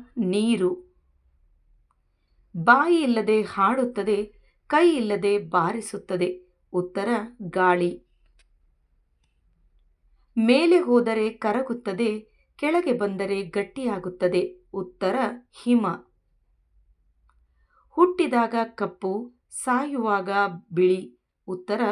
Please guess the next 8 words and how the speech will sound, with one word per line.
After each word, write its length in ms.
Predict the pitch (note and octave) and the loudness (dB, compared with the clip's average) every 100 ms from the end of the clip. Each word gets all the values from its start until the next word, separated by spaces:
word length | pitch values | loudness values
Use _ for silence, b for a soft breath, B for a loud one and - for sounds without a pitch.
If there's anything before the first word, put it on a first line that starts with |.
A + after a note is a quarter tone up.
| A#3+ _ _ _ - | -4 _ _ _ -4
ಚಾಕ್-, 760 | C4+ C4 C#4+ _ _ _ _ | 2 2 0 _ _ _ _
ಚಾಕು 380 | B3 C4 C#4 - | 0 0 0 -8
ಬೊಕ್ಕಸ. 680 | G3+ - F#3+ F#3+ - F3+ - F3+ - _ _ _ _ _ _ _ _ - _ - - - _ _ _ _ _ _ _ - | -10 -8 -8 -8 -6 -6 -6 -8 -10 _ _ _ _ _ _ _ _ -20 _ -20 -20 -20 _ _ _ _ _ _ _ 0
ತಾಯಿಗಿಂತ 720 | D4 D4+ E4+ C#4+ A#3 A3+ A3+ A3 | 4 4 2 0 -2 -2 -2 -2
ಮಗ 320 | F#3+ F3+ G3 A#3+ | 0 0 0 -2
ದೊಡ್ಡದು. 600 | F#3+ F3+ F3+ F3+ F3+ - | 0 2 2 2 -2 -4
ಉತ್ತರ, 340 | F#3 F#3 - F#3+ G#3+ A3+ A#3+ E3+ | -6 -4 -2 -2 -2 -6 -14 -12
ದ್ವೀಪದ 480 | E3+ A#3+ - A3+ | -4 -2 -2 -6